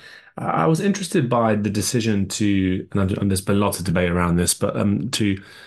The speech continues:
to make the move for, for David Raya, um, in the summer, and to,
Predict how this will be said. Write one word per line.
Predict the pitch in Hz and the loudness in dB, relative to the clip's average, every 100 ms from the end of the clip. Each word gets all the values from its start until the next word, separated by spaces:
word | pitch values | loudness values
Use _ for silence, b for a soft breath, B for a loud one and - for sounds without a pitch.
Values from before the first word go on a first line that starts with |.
| B | B
to | - | 0
make | 113 117 113 - | 2 2 0 0
the | |
move | 107 98 95 | 2 2 0
for, | - 101 92 92 | 0 2 4 2
for | - | 2
David | 90 92 92 | 0 2 2
Raya, | 92 92 92 90 87 - | 2 2 2 0 -2 -2
um, | 95 90 87 95 - | 0 2 0 0 0
in | 101 | -2
the | 87 | 0
summer, | - 95 90 90 - | 2 2 2 2 0
and | 95 90 | -2 -2
to, | 98 92 | 0 0